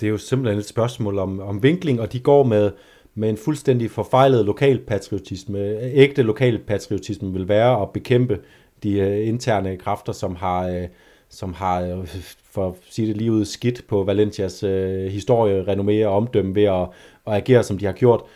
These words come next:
Øh, og, og så kan jeg godt forstå, at man føler sig, øh, stødt over Ancelottis, øh, bemærkning om, at det var et helt stadion, der råbte Mono. Men, øh, hvis man ser det interview, hvor Ancelotti får sagt det her, så er det også et interview, hvor han,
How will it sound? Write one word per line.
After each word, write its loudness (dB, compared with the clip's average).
Øh, -6
og, -2
og -2
så -4
kan 2
jeg 4
godt 4
forstå, 4
at 4
man -2
føler 0
sig, -4
øh, -4
stødt 0
over 0
Ancelottis, -6
øh, -6
bemærkning -2
om, -2
at -8
det -6
var -4
et -6
helt -2
stadion, 0
der -8
råbte -8
Mono. -2
Men, -2
øh, -4
hvis -6
man -4
ser 4
det 4
interview, 0
hvor 0
Ancelotti -4
får -10
sagt -4
det 0
her, -4
så -4
er 0
det 0
også -2
et -4
interview, -2
hvor 0
han, -2